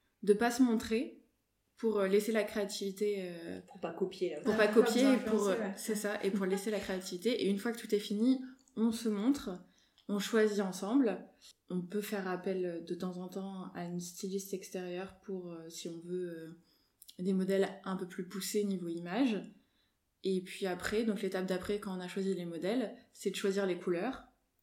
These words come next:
Speaker 1: On a, euh, des, euh, petits catalogues de matières qui ont, euh, pas forcément les mêmes couleurs suivant les matières. Donc des fois, soit on a vu une couleur qui nous plaisait bien,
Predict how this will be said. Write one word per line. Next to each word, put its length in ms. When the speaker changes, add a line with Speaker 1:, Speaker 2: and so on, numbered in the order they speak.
Speaker 1:
On 160
a, 40
euh, 440
des, 120
euh, 460
petits 200
catalogues 540
de 100
matières 500
qui 180
ont, 260
euh, 180
pas 100
forcément 360
les 100
mêmes 200
couleurs 260
suivant 180
les 120
matières. 400
Donc 200
des 160
fois, 200
soit 280
on 240
a 80
vu 140
une 120
couleur 240
qui 100
nous 80
plaisait 300
bien, 360